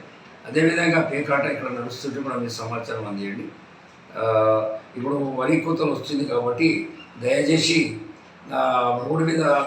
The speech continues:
ధాన్యాలు ఎండబెట్టకూడదండి. ఎందుకంటే ప్రమాదాలు కొన్ని జరగ-, జరిగింది.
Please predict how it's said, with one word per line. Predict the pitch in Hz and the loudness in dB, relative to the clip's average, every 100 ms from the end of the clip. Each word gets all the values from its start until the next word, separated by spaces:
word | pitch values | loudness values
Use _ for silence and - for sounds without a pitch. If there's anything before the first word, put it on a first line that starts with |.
| 117 | 0
ధాన్యాలు | 131 139 143 135 113 107 - - | 0 0 -2 -4 -4 -8 -14 -12
ఎండబెట్టకూడదండి. | 127 135 131 117 113 110 113 113 330 - - - | -6 -4 -4 -4 -4 -6 -6 -8 -10 -14 -20 -12
ఎందుకంటే | 120 139 135 | -6 -4 -4
ప్రమాదాలు | 120 120 135 135 139 | -4 -2 -2 -2 -4
కొన్ని | 120 117 | -6 -6
జరగ-, | 117 120 117 | -4 -4 -2
జరిగింది. | 117 123 135 160 185 | -4 -4 -4 -6 -6